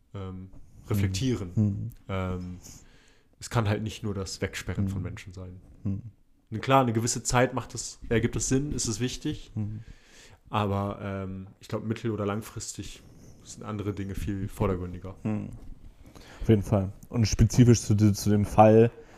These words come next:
Speaker 2: äh, für den wir jetzt auch echt, äh, für die Leute, die vielleicht eine Triggerwarnung brauchten und, äh, die auch wahrgenommen haben, vielleicht auch jetzt einen großen Part der Diskussion überspringen, äh, konnten, mussten,
Speaker 1: Ja.
Speaker 2: ähm, ist es natürlich da noch mal eine ganz andere Ebene, die im Endeffekt damit reinkommt.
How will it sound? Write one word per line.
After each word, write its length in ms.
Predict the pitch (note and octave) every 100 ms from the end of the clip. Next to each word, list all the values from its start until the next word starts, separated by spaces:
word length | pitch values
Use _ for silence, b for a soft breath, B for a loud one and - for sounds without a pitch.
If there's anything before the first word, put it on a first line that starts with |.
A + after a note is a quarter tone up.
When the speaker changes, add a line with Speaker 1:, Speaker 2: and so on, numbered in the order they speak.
| B B -
Speaker 2:
äh, 300 | G#2+ G2+ G2+
für 200 | - G#2
den 180 | G#2 G2+
wir 60 |
jetzt 140 | G2 -
auch 160 | - -
echt, 260 | G#2+ -
äh, 260 | G#2 G#2 G2+
für 260 | - G#2
die 240 | G2+ G2 G#2+
Leute, 260 | G#2 G#2
die 100 | G2+
vielleicht 200 | G2 G2
eine 80 | G2+
Triggerwarnung 400 | - A#2+ G#2+ G#2+
brauchten 460 | G2+ A2+ A2+ - A#2+ - -
und, 260 | - G2+ G2+
äh, 100 | G2
die 100 | G#2
auch 140 | G2
wahrgenommen 400 | G#2+ G#2+ G#2 G2+
haben, 260 | G#2+ G#2 G2
vielleicht 220 | - G2
auch 120 | G2 G#2
jetzt 200 | F#2+ G#2
einen 120 | F#2
großen 420 | - - G2 G#2+
Part 500 | - G2 G2+ G2+ -
der 80 | G2+
Diskussion 400 | G2+ - - G2+
überspringen, 640 | G#2 - - A2 G#2+ A2+ - -
äh, 180 | G2 G2+ G2
konnten, 420 | - A2 A2 G#2
mussten, 460 | G#2+ A2 - G#2+ G#2+ -
Speaker 1:
Ja. 200 | G#2+ F#2+ B B B B B B -
Speaker 2:
ähm, 800 | A2 A2 G#2+ G#2 G#2 G2+ G2+ G2+ - _ _ _
ist 140 | A2
es 140 | G#2 -
natürlich 340 | G#2+ G#2 G#2+
da 300 | A2 F#2 G#2+
noch 100 | G#2+
mal 60 | G#2+
eine 80 | G#2+
ganz 160 | G2 F#2
andere 340 | G#2 G2+ G2+
Ebene, 400 | - G2 G#2+ G2+
die 220 | G#2+ G#2+
im 100 | G#2
Endeffekt 280 | G2+ G2+ -
damit 260 | F#2 F#2 -
reinkommt. 460 | F#2+ G2 - G#2